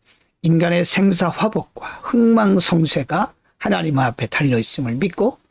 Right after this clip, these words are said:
우리는 하나님을 철저하게 신뢰합시다. 그것이 사는 길이고 복받는 길입니다. 기도합니다. 거룩하신 아버지,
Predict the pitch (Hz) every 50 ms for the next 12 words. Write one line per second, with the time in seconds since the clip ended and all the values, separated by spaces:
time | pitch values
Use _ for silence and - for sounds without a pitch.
0 | _ _ _ - 156 139 127 131 - - 160 135 120 120 123 135 - - - -
1 | - - 262 - - - - 220 196 190 190 175 - 214 233 254 _ _ _ _
2 | - - - - - - 202 185 170 151 139 123 117 107 - _ _ _ _ -
3 | - 165 - - - - - - - _ _ _ _ _ - - - 165 143 123
4 | - - 202 180 - - - 185 185 185 190 190 180 185 180 185 185 - 247 254
5 | _ _ _ _ _ - - - - - - 131 127 127 127 131 - 165 160 147
6 | 131 131 135 - - _ - _ _ _ _ _ - - 160 147 135 117 117 127
7 | 120 - - - - _ _ - - _ - - 165 151 131 139 135 - - -
8 | 165 131 131 - 135 139 131 - - 220 220